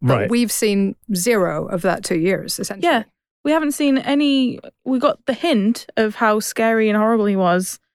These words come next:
Speaker 3: And then you think this big battle's gonna happen, and then, oh, Daemon comes out with his head and he's killed him. And that was, well,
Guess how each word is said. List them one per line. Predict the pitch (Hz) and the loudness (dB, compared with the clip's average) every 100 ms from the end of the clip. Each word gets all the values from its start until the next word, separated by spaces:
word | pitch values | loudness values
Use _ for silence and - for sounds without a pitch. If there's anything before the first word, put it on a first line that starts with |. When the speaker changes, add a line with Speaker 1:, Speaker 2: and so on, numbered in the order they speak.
| _ _ _ _ - | _ _ _ _ -4
Speaker 3:
And | 220 | 0
then | 214 214 | 2 2
you | 226 | 2
think | 277 269 | 0 0
this | - 240 | 0 -2
big | 247 226 | -2 0
battle's | 254 240 | 0 0
gonna | 208 | 0
happen, | 196 196 | 0 2
and | 196 | 2
then, | 196 | 2
oh, | 202 190 175 - _ _ _ _ _ - | 2 2 0 -6 _ _ _ _ _ -4
Daemon | 208 196 | 0 2
comes | 202 196 | 2 2
out | 196 | 2
with | 208 | 0
his | 190 185 | 0 0
head | 190 | 2
and | 196 | 2
he's | 185 180 | 2 0
killed | - 233 190 | 0 2 2
him. | 156 160 - | 0 -2 -2
And | |
that | 208 | 0
was, | 202 196 | 0 0
well, | 202 185 | 0 0